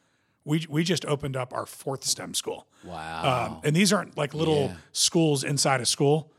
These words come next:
Speaker 1: These are full-blown, fully built-out schools. You've seen
Speaker 2: Right, yeah.
Speaker 1: what we do in
Speaker 2: With a
Speaker 1: Gwinnett
Speaker 2: physical
Speaker 1: County.
Speaker 2: campus,
Speaker 1: Physical
Speaker 2: for sure,
Speaker 1: campus.
Speaker 2: yeah.
Speaker 1: But then, if you decide that you wanna go to Gwinnett Tech for either retraining or you wanna get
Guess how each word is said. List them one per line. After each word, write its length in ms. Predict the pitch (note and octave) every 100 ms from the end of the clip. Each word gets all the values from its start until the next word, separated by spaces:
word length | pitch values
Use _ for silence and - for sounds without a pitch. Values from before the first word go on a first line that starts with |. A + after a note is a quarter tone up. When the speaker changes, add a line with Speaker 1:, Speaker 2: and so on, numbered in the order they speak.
| _
Speaker 1:
These 180 | - D3
are 80 | C#3
full-blown, 720 | - E3+ D#3 C#3+ C#3 B2+ A#2+ _ _ A#2+
fully 380 | - - E3 D3+
built-out 440 | B2+ C#3 B2 B2+ B2
schools. 240 | - B2
You've 160 | B2+ C3+
seen 200 | - -
Speaker 2:
Right, 260 | A2 D#3+ -
yeah. 140 | A2+
Speaker 1:
what 100 | E3
we 60 | B2+
do 120 | B2
in 40 | B2+
Speaker 2:
With 100 | B2+
a 40 |
Speaker 1:
Gwinnett 180 | C3 C#3
Speaker 2:
physical 200 | C#3+ B2
Speaker 1:
County. 180 | - A#2+
Speaker 2:
campus, 280 | A#2 F2+ -
Speaker 1:
Physical 300 | D3 C3+ B2+
Speaker 2:
for 40 |
sure, 80 | C#3+
Speaker 1:
campus. 180 | A#2+ -
Speaker 2:
yeah. 140 | D#3 F3
Speaker 1:
But 100 | C#3
then, 320 | D#3+ D#4+ F#3 - - _ -
if 140 | D3+ C#3
you 80 |
decide 340 | C#3+ - G#3 A#3
that 60 | F#3+
you 120 | D3+
wanna 140 | D3
go 380 | C3 C3+ C3 B2+ - _ -
to 100 | D3+
Gwinnett 340 | B2 B2+ A#2+
Tech 360 | - B2 A2+ - _ _ _
for 220 | - E3 D3+
either 380 | D3+ C#3+ C3 - _
retraining 760 | B2 A#2 C#3 D3+ F#3 F3 F#3+ G#3+ - _ _
or 140 | - C#3+
you 140 | C#3
wanna 160 | C#3 C3
get 320 | A#2 C#3